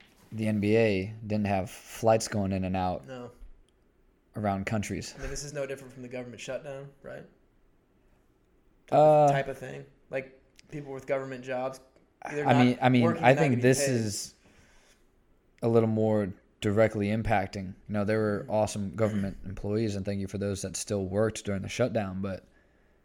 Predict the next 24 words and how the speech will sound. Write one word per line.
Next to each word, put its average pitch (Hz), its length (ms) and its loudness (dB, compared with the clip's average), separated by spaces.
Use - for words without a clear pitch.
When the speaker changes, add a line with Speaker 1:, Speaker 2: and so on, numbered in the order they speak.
Speaker 1:
like, - 220 -8
planes 135 340 2
were 110 140 0
still 113 580 0
taking 107 240 -6
off. - 220 -6
These 127 180 2
planes 131 480 -2
are 92 140 -4
on 110 240 2
the 80 60 -10
ground. - 460 -6
Speaker 2:
Yeah. 107 220 -14
Speaker 1:
They're 110 100 0
not 120 380 -2
going 107 360 0
anywhere. 76 520 -14
Speaker 2:
Yeah. 117 180 -10
Speaker 1:
No 117 220 4
one 131 160 4
is 104 160 -2
flying 107 540 0
these 90 180 -6
planes. - 520 -10